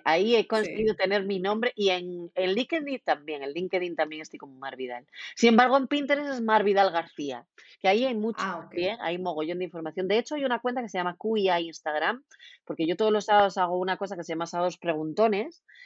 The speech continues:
Speaker 1: y entonces ahí me disparan preguntas y yo contesto. Y hay muchas
Speaker 2: Sí.
Speaker 1: cosas que colgamos directamente en Pinterest en una cuenta que se llama, pues eso, Question and Answer, eh, Instagram. Y vamos colgando ahí
Speaker 2: Ok.
Speaker 1: todas las fotos de lo que van preguntando.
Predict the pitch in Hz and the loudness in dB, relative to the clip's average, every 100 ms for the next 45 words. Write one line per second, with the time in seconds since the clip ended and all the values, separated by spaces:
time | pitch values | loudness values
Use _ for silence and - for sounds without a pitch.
0 | _ 170 170 185 165 - 165 190 185 147 | _ -4 -2 -2 -2 -4 0 0 0 -2
1 | - 170 185 180 180 190 208 208 165 160 | 2 4 4 2 0 0 -2 -2 -4 -4
2 | 139 135 135 - 120 - 156 151 160 180 | -6 -6 -6 -8 -8 -2 2 6 6 6
3 | 196 214 226 - 214 233 - 185 156 151 | 2 0 -2 -6 -6 -6 -4 -2 -2 0
4 | 165 175 180 175 - 175 175 160 151 - | -2 -2 -4 -4 -2 -2 0 -2 -4 0
5 | 196 190 196 208 160 147 143 151 147 160 | -2 2 0 0 -4 -10 -8 -6 -6 -8
6 | 151 139 143 156 143 - - - _ - | -10 -12 -8 -8 -10 -18 -16 -20 _ -20
7 | - _ - 175 - 170 156 151 147 147 | -20 _ 2 4 4 4 2 4 0 0
8 | - 151 143 - - 135 127 127 123 156 | -2 0 0 -4 -8 -6 -4 -6 -6 -2
9 | 151 139 - 120 120 113 110 - _ - | -2 -2 -2 -2 0 -4 -6 -12 _ -4
10 | 127 127 127 139 127 127 131 131 131 131 | 0 0 -2 -4 -2 0 0 0 0 0
11 | - 151 156 147 139 127 127 123 139 123 | -2 -8 -6 -2 -2 0 -4 -4 -6 -8
12 | 117 117 117 113 110 | -10 -10 -10 -10 -16